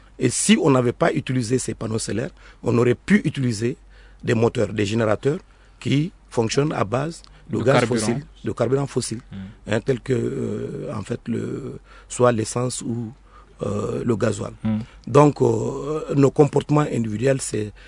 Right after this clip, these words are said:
Speaker 1: euh, peuvent beaucoup contribuer, euh, à, à la, à la, à la gestion du problème.
Speaker 2: D'accord.
Speaker 1: Nous, nous pouvons diminuer nos déchets. Hein ? Euh, en fait, au lieu de, de, de, de jeter des, de,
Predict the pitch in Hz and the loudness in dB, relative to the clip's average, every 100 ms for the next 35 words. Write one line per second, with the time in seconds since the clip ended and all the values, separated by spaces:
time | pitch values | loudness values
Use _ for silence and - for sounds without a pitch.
0 | - - 113 110 - 147 147 123 101 117 | -20 -8 -4 -4 0 4 6 4 -4 -4
1 | - 123 - 110 98 107 110 113 139 - | -4 -8 -2 -2 -2 -4 -4 -4 -10 -20
2 | - - - 107 117 - 117 120 - 113 | -20 -20 -4 -2 -2 -4 -6 -6 -4 -2
3 | 113 - 120 110 120 113 110 110 - 120 | -2 -4 -4 -4 -4 0 0 0 -2 -4
4 | 104 - 117 131 - - 127 117 127 139 | -6 -10 -12 -12 -18 -14 -8 -2 2 4
5 | 135 - 127 131 120 113 117 110 107 131 | 4 4 2 4 2 2 0 0 0 0
6 | - 175 - - _ - - - - 110 | 0 -6 -8 -20 _ -20 -20 -20 -6 -2
7 | 135 294 - - - - - 110 110 - | -2 -4 -14 -20 -20 -10 -2 -2 -2 -6
8 | 135 123 - 135 - 117 120 139 117 113 | -2 0 2 0 2 4 6 6 4 0
9 | 117 117 110 117 117 113 113 - - 117 | -2 -4 -4 -4 -4 -6 -6 -6 -4 -2
10 | 117 139 147 127 110 104 120 | 0 2 2 2 0 0 -2